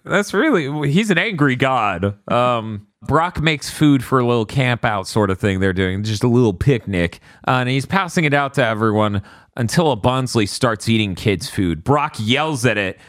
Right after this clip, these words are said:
and then it starts crying, and Max points out, "Hey, it's using its attack, fake tears." And then it just goes, "Uh," and runs off with the food. <laughs> Lucario stops it, saying, "Don't take food that isn't yours," and gives it a berry instead to eat.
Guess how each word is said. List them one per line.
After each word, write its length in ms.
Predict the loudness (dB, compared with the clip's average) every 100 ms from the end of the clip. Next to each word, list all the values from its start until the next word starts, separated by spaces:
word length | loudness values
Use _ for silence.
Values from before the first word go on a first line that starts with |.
| -10 -2
and 100 | 0
then 100 | 0
it 100 | 0
starts 320 | 0 -2 -4
crying, 380 | -2 0 0 -2
and 80 | 0
Max 300 | -2 -4 -6
points 320 | 0 0 2
out, 140 | 0 2
"Hey, 200 | 0 0
it's 180 | -2
using 320 | 0 0 0 -2
its 160 | 0
attack, 440 | 0 0 -2 -2 -8
fake 440 | -2 -2 -2 -4
tears." 540 | -2 0 2 0 -2 -2
And 180 | 0 0
then 120 | 0
it 40 | 0
just 180 | 0 0
goes, 180 | -2 -2 -2
"Uh," 640 | 0 2 2 2 0 -2 -2
and 180 | 0 0
runs 240 | 0 0
off 280 | 0 0 2
with 200 | 0 2
the 140 | 0
food. 500 | 2 2 2 2 0 -2 -4 -4 -8 -18
<laughs> 460 | -20 -20 _ -2
Lucario 480 | 0 2 2 2 -2
stops 420 | 0 -2 0 -2
it, 100 | -2
saying, 320 | 0 0 -2 -6 -16 -6
"Don't 260 | -4 -2 -2
take 260 | -2 -2
food 420 | -4 0 0 -2 -6
that 160 | -6
isn't 340 | -6 -6 -8 -4
yours," 640 | -4 -4 -6 -6 -10 -18 _ _ _ -10
and 160 | -4 0
gives 220 | 2 2
it 40 |
a 40 | 0
berry 340 | 0 0 0
instead 380 | -2 -2 -2 -2
to 80 | -6
eat. 200 | -6